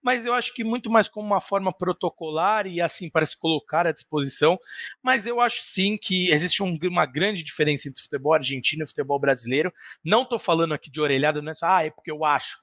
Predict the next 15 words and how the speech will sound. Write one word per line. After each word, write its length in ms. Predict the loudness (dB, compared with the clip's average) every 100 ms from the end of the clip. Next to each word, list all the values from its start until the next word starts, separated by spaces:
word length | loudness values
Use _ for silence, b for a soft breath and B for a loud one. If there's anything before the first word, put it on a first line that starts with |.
| B B B B
Muitos 560 | -6 -2 0 0 -2 -2
e 60 |
muitos 240 | 0 0 -2
jogadores 580 | 0 2 2 0 -2 -4
que 220 | 0 -2
vieram 640 | -2 -2 0 2 0 -4
desse 280 | -2 -2 -2
mercado 460 | -4 -2 0 0 0
do 100 | -6
futebol 280 | -2 2
argentino 420 | 2 0 -2 -2 2
para 160 | 2
o 20 |
futebol 280 | 0 -4 -2
brasileiro, 440 | 0 0 0 0